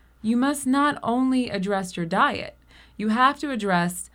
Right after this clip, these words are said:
your mental and emotional well-being, and stress is a major factor that, if unchecked, can cause disease. Make sure you're eating good whole foods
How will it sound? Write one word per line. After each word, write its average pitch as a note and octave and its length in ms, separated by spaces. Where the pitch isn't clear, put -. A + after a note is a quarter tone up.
your F3 160
mental A3 640
and F3+ 140
emotional F3+ 520
well-being, C#3+ 680
and F3+ 220
stress A3+ 760
is F3+ 100
a F3+ 80
major G#3+ 400
factor D#3 560
that, D#3+ 320
if A3+ 240
unchecked, B3+ 640
can F#3+ 160
cause F3 320
disease. E3 560
Make A3+ 200
sure C#4+ 180
you're A#3+ 160
eating F#3 380
good G3+ 220
whole G3 240
foods B3+ 520